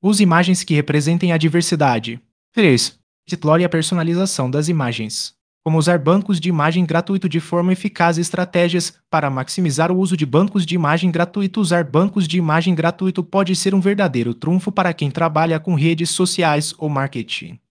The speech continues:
Aqui estão algumas estratégias para tirar o máximo proveito dessas plataformas. Um.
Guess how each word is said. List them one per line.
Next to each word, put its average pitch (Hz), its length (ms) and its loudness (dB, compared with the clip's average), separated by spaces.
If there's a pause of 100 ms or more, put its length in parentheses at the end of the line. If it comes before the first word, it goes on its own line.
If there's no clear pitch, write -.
(140)
Aqui 156 200 0
estão 208 280 4
algumas 180 320 2
estratégias 170 640 2
para 196 200 2
tirar 175 300 4
o 175 80 4
máximo 160 380 2
proveito 165 420 2
dessas 156 320 0
plataformas. 151 880 0
Um. 113 220 -6